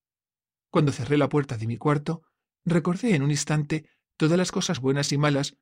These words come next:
que me habían pasado en aquel lugar. Fui consciente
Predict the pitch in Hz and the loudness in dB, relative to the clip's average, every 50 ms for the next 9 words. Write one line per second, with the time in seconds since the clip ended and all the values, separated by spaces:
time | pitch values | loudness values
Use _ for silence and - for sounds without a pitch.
0 | _ _ _ _ - - 123 117 113 123 143 165 175 170 170 170 - - 190 202 | _ _ _ _ -8 -6 -6 -4 0 0 2 2 2 2 0 -2 -4 -4 -2 0
1 | 175 147 127 113 - 139 127 123 123 113 117 113 113 - _ _ _ _ _ _ | 0 0 0 0 0 2 2 2 0 -2 -4 -6 -6 -8 _ _ _ _ _ _
2 | _ _ _ _ - - 240 220 - 156 - - - 160 165 160 - 160 165 - | _ _ _ _ -2 -2 0 0 0 -2 -2 0 0 0 0 0 -2 -4 -8 -8
3 | _ | _